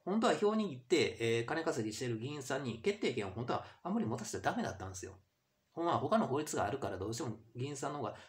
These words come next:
決定権持ってしまうんですけども、結局万博開いたりしてるでしょ？カジノもそうじゃないですか。国会議員の人たちは自分たちがストッパーになったらよかったんですよ。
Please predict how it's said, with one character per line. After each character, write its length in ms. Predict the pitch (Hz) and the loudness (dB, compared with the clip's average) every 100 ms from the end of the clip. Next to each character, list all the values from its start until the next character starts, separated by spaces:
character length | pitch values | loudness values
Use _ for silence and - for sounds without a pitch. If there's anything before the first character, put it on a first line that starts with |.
| - | -6
決 180 | 151 - | -4 2
定 140 | 143 | 2
権 160 | 92 95 | 0 -4
持 100 | 113 | -4
っ 60 | |
て 120 | 117 123 | -2 0
し 100 | 214 | 2
ま 140 | 233 | 2
う 20 | |
ん 20 | |
で 80 | 110 | 0
す 120 | - | -2
け 80 | 101 | -4
ど 80 | 104 | -2
も、 100 | 110 | 2
結 200 | 202 220 | 2 4
局 280 | 302 302 123 | 2 2 2
万 220 | 117 113 | 2 0
博 180 | 120 120 | 0 0
開 220 | 110 110 | 0 0
い 20 | |
た 80 | 101 | -2
り 80 | 95 | -4
し 60 | |
て 100 | 123 | -2
る 80 | 101 | -2
で 80 | 98 | -2
し 80 | 226 | 0
ょ？ 220 | 294 302 - | 0 -2 -4
カ 140 | - 143 | 2 4
ジ 100 | 120 | 4
ノ 60 | |
も 80 | 101 | -2
そ 120 | 120 | -4
う 60 | 98 | -4
じ 60 | |
ゃ 40 | 92 | -8
な 60 | |
い 40 | 92 | -10
で 40 | |
す 80 | - | -10
か。 160 | - - - - - - | -12 -16 -16 -16 -16 -6
国 160 | - 262 | 0 4
会 160 | 311 302 | 4 4
議 60 | |
員 60 | 269 | 2
の 80 | 226 | 4
人 100 | 220 | 4
た 60 | |
ち 100 | 226 | 6
は 120 | 247 | 4
自 120 | - 165 | 6 4
分 120 | 196 | 4
た 80 | 165 | 4
ち 60 | |
が 80 | 156 | 2
ス 100 | - | 4
ト 80 | 156 | 2
ッ 40 | |
パ 120 | - 165 | 2 2
ー 40 | |
に 60 | 123 | 2
な 60 | |
っ 40 | 95 | -2
た 80 | |
ら 60 | 117 | -2
よ 60 | 123 | -2
か 80 | |
っ 40 | - | -6
た 80 | 95 | -8
ん 40 | |
で 60 | - | -12
す 100 | |
よ。 80 | - | -14